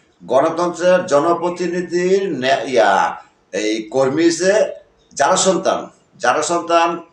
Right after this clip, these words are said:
কেন বলা হয়? যারা সন্তান বিভিন্ন রূপে বলা হয়, বলা যায়, ঠিক আছে? যারা সন্তান শুধু খালি একজনের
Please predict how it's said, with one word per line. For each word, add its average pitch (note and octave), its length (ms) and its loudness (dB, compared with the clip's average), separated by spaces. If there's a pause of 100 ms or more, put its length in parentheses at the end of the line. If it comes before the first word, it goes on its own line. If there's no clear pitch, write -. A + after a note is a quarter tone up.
কেন D#3 260 0
বলা E3+ 220 2
হয়? E3+ 260 2
যারা D3+ 280 0
সন্তান D3+ 420 -4
বিভিন্ন C#3+ 440 -4
রূপে D#3+ 440 -2
বলা C3+ 340 2
হয়, F2+ 320 0 (480)
বলা A2+ 260 2
যায়, D#2+ 260 -4 (100)
ঠিক B2 120 -10
আছে? C3+ 380 -6
যারা A2+ 240 0
সন্তান C#3 400 -4
শুধু C3 240 -6
খালি C#3+ 400 -4 (360)
একজনের B2+ 880 0